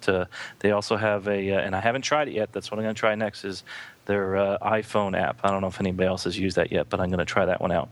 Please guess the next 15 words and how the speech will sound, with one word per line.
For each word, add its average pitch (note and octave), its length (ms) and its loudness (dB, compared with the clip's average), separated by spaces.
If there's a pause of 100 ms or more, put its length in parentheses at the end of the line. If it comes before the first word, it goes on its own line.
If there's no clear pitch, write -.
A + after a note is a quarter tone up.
(340)
And E2+ 100 0
hopefully F#2+ 300 0
I'll F#2 80 0
be F#2 120 -2
able F#2+ 120 0
to G2 100 0
review G2+ 440 0
that, - 260 -4
uh, A2 140 2
next A2+ 200 -6
time. G2 160 2
I G2 60 0
know B2+ 300 0
that, B2 320 -2
uh, A2+ 240 2